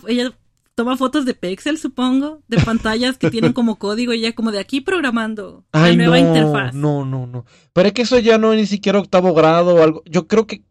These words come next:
Speaker 2: ni siquiera psicológico, llega a un nivel psiquiátrico. A cierto, tal vez no tan elevado, pero eso requiere una atención médica, no sé si urgente a este punto, porque ya tiene que tener como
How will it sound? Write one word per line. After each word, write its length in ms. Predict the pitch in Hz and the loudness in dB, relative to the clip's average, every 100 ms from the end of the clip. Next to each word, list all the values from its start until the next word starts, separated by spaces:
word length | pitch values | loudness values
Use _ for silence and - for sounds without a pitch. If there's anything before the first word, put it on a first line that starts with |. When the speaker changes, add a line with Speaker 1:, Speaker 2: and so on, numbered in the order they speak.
| _ | _
Speaker 2:
ni 140 | 185 185 | -2 0
siquiera 340 | 156 175 180 | 0 -2 -2
psicológico, 560 | 208 202 151 147 135 135 | -2 -2 0 0 -2 -4
llega 160 | 147 | -4
a 20 | |
un 60 | 170 | -2
nivel 200 | 165 160 | 0 -2
psiquiátrico. 720 | 160 156 131 127 127 _ _ _ _ _ _ _ _ | -2 -8 -2 -2 -4 _ _ _ _ _ _ _ _
A 100 | 143 | -8
cierto, 340 | 127 139 143 135 | -6 -6 -6 -2
tal 160 | 160 | 0
vez 100 | 160 | 2
no 100 | 196 | 0
tan 160 | 214 208 | 0 -2
elevado, 500 | 202 135 131 156 208 _ _ _ _ - | 0 0 2 2 0 _ _ _ _ 2
pero 380 | 165 160 156 | 4 6 6
eso 180 | 156 190 | 6 2
requiere 300 | 202 180 156 | 0 0 -2
una 100 | 185 | -2
atención 400 | 190 156 156 156 | -2 -2 0 0
médica, 540 | 147 147 151 151 143 - _ _ _ | 0 0 0 0 -2 -6 _ _ _
no 220 | 156 156 | -2 0
sé 160 | 156 160 | 2 2
si 160 | 156 165 | 4 4
urgente 640 | 151 117 143 147 165 151 | 4 2 0 0 0 0
a 140 | 139 | 2
este 240 | 139 135 143 | 0 0 -4
punto, 400 | 151 160 135 123 | 0 -2 -2 -6
porque 160 | 123 | -6
ya 100 | 127 | -6
tiene 220 | 127 139 135 | -6 -8 -8
que 120 | 135 | -8
tener 260 | 131 131 - | -6 -8 -8
como 500 | 131 131 127 113 | -8 -6 -6 -8